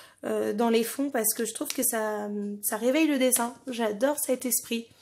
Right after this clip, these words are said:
Voilà, donc là, on voit que ça continue à sécher.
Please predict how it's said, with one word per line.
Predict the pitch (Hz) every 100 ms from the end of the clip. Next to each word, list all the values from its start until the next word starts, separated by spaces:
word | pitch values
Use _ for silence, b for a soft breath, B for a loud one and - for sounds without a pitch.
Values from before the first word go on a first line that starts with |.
| b b b b _ _ _ _ _ _ _ _ _ -
Voilà, | 254 226
donc | 220 233
là, | 285
on | 269
voit | 254
que | 269
ça | - 220
continue | 254 269 - 285
à | 269
sécher. | 262 240 - 254 285